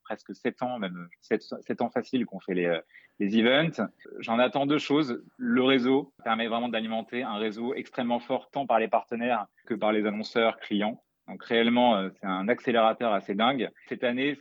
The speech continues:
c'est, euh, euh, ça faisait déjà trois ans que j'avais pas fait, euh, un gros opus. Donc, euh, je l'attends avec impatience. J'en attends, euh, de plus belles, des nouvelles rencontres, des nouveaux clients, bien évidemment, et, euh, et, euh, et bien sûr un peu profiter du cadre, hein, puisque on le fait en Grèce,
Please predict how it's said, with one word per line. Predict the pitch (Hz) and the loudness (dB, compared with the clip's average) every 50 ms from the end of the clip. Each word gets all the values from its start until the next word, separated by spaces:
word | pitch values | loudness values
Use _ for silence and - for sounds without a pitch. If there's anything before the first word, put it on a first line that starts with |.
| _ | _
c'est, | - 104 104 110 113 | -10 -6 -6 -4 -4
euh, | 104 92 90 90 85 - _ _ _ _ _ _ _ - - | -4 -4 -6 -8 -10 -12 _ _ _ _ _ _ _ -20 -20
euh, | - - - | -20 -20 -18
ça | 90 | -18
faisait | 87 98 98 | -16 -14 -12
déjà | 101 98 107 104 | -10 -8 -8 -10
trois | - - 127 123 110 | -6 -4 -4 -2 -2
ans | 123 123 | -4 -4
que | 101 | -4
j'avais | 98 92 | -4 -4
pas | 101 104 - | -4 -6 -6
fait, | - 120 117 | -4 -2 -2
euh, | 104 95 87 80 82 - - _ _ _ _ _ _ | 0 0 0 -2 -6 -10 -14 _ _ _ _ _ _
un | - 95 101 | -10 -8 -4
gros | 98 107 123 113 117 | -2 0 0 2 2
opus. | 117 95 - 143 180 180 - - 104 98 107 - _ _ | 0 0 -2 -4 -6 -6 -6 -8 -8 -8 -10 -14 _ _
Donc, | _ 90 - 104 98 - 107 | _ -12 -10 -10 -6 -2 0
euh, | 98 95 95 | 2 2 2
je | 90 101 | 0 0
l'attends | 101 95 - 104 | -2 -2 0 0
avec | 104 98 98 90 - | 2 2 2 2 2
impatience. | 104 101 98 104 95 - - 127 131 135 139 135 - - - - _ _ - - - | 2 2 2 2 0 2 2 4 4 4 4 2 -2 -10 -16 -20 _ _ -12 -6 -2
J'en | 104 101 | 0 2
attends, | 104 101 - 117 113 117 117 104 | 2 2 2 2 4 4 4 4
euh, | 95 | 4
de | 90 95 | 2 -2
plus | 95 - - 98 | -6 -8 -8 -4
belles, | 87 87 92 104 107 95 87 | 0 2 2 4 2 2 0
des | 90 92 | -2 -4
nouvelles | 98 101 104 98 | -4 -2 -2 -2
rencontres, | 95 98 98 - 107 104 104 107 107 110 107 - - - _ _ _ _ _ _ _ - | 0 -2 -2 -2 -4 -4 -2 -2 -2 -4 -4 -8 -12 -18 _ _ _ _ _ _ _ -2
des | 90 107 110 | 2 2 4
nouveaux | 113 110 110 110 | 6 6 4 4
clients, | - - 113 110 110 110 | 4 4 4 4 4 4
bien | 104 104 104 | 4 4 2
évidemment, | 101 98 101 98 101 101 101 107 113 117 120 120 - - - - - - _ - | 2 2 0 0 0 2 4 4 2 2 0 -6 -12 -16 -20 -20 -20 -20 _ -2
et, | 95 98 104 107 107 | 2 4 6 6 6
euh, | 101 95 92 92 92 92 90 90 90 87 80 71 67 - - - - - | 6 6 4 4 4 4 2 2 0 -2 -2 -4 -6 -6 -8 -10 -12 -12
et, | - 101 101 104 101 95 | -10 -8 -6 -4 -4 -4
euh, | 87 87 87 85 76 73 | -4 -4 -6 -8 -8 -10
et | 95 90 | -10 -10
bien | 92 101 98 | -10 -10 -12
sûr | - - 107 | -12 -12 -12
un | 95 | -12
peu | - 101 | -12 -14
profiter | - - 107 98 - - - - 107 95 | -18 -18 -18 -18 -18 -16 -12 -12 -10 -10
du | 95 90 | -10 -4
cadre, | - 117 131 120 104 92 | -2 0 0 0 -2 -4
hein, | 90 90 87 | -6 -6 -10
puisque | - - - - - - 101 | -14 -20 -20 -20 -14 -10 -8
on | 92 92 90 87 85 - _ _ _ _ _ - | -8 -6 -6 -8 -10 -12 _ _ _ _ _ -18
le | 95 - | -18 -12
fait | - - | -8 -8
en | 85 87 | -8 -6
Grèce, | 90 90 104 127 - | -6 -4 -4 -6 -6